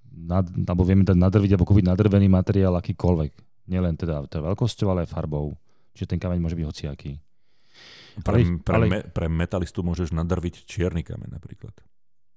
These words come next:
Speaker 1: Dajme tomu.
Speaker 2: Oni tak drvia metalisti.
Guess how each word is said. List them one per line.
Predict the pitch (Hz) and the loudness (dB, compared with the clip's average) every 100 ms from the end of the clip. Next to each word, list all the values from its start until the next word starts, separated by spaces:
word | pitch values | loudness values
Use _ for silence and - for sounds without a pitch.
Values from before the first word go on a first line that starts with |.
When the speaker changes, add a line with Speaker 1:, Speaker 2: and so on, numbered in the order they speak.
| _ _ _ _ - | _ _ _ _ -16
Speaker 1:
Dajme | 87 95 | -10 -6
tomu. | 123 117 78 - - | -4 -4 -8 -12 -14
Speaker 2:
Oni | 90 | -12
tak | 90 80 | -8 -8
drvia | 73 80 82 | -6 -4 -4
metalisti. | 73 69 76 76 - | -6 -8 -10 -12 -16